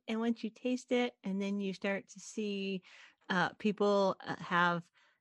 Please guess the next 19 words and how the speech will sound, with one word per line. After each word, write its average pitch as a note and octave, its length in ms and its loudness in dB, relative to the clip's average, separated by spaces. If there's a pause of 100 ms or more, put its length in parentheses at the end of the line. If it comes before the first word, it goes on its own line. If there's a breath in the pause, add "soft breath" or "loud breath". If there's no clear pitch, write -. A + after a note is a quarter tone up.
(120)
just - 220 -4
experiences G#3+ 720 4
with F3+ 160 -4
Christ, A3 340 4 (300)
you B3+ 120 4
know, F#3 80 0
s-, - 200 -10
there's D4 160 -6
so B3+ 300 0
many B3+ 160 2
people A#3 280 -4
in A3 60 -4
our G3+ 120 -4
world G3+ 420 4
who F#3+ 300 4 (380 soft breath)
their G#3 200 4
image G3+ 400 0
of G3 140 -6
Christ A#3 640 0